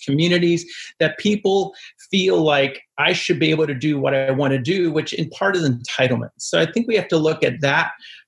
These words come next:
part there and how that's playing. And I say the purpose of entitlement is it helps us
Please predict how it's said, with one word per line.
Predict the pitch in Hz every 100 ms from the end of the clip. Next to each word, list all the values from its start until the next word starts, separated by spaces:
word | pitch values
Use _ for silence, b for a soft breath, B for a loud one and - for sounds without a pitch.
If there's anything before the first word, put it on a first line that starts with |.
| -
part | 160 - 135
there | 143
and | 135
how | 123 135
that's | 127
playing. | - 170 156 160
And |
I | 170
say | 185 180
the | 180
purpose | - 226 240 254 -
of | 196 156
entitlement | 175 - - 180 190 147 120 117 -
is | 147
it | 156
helps | 123 - 185 185
us | 214